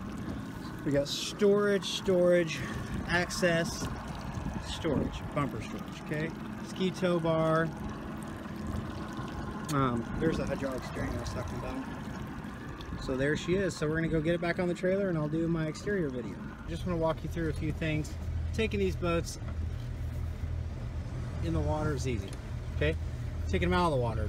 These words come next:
gives people trouble because they get the trailer too deep in the water. You see how I can see my guide bunks and I can see my front bunks?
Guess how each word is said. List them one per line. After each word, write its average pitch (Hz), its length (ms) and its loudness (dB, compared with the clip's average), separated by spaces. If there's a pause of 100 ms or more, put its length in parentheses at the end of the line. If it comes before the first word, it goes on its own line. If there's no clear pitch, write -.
gives 120 140 2
people 120 220 -2
trouble - 260 0 (560)
because 180 380 4
they 170 80 2
get 165 160 2
the - 60 -4
trailer 208 280 2
too 131 400 0
deep 135 180 2
in 147 60 0
the 151 80 2
water. 139 300 2
You 110 80 -4
see 175 180 2
how 170 160 6 (100)
I 160 60 4
can 156 160 2
see 165 160 2
my 143 160 2
guide 147 300 4
bunks 156 320 2
and 147 80 2
I 143 60 4
can 139 120 0
see 156 220 2
my 139 140 2
front 156 280 6
bunks? 156 360 2